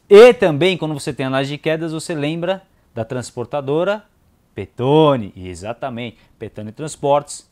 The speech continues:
certo? Você precisa aí de um, uma carga pesada, agronegócio ou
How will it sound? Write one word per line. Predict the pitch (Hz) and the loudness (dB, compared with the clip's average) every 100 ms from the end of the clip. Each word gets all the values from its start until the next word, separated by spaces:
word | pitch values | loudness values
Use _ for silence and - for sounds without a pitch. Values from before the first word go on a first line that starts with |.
| _ | _
certo? | - 147 165 160 _ _ | -6 2 2 0 _ _
Você | - 117 | -18 -16
precisa | - 127 123 | -12 -8 -8
aí | |
de | 117 110 | -8 -12
um, | 101 95 _ _ - | -16 -20 _ _ -20
uma | |
carga | 104 113 98 | -12 -12 -12
pesada, | - 95 110 123 104 98 _ _ _ - - _ - | -14 -8 -2 0 -2 -10 _ _ _ -20 -20 _ -10
agronegócio | 104 98 95 92 107 127 120 - _ _ _ _ _ | -10 -8 -12 -12 -8 -8 -8 -16 _ _ _ _ _
ou | - 120 127 101 | -10 -6 -6 -8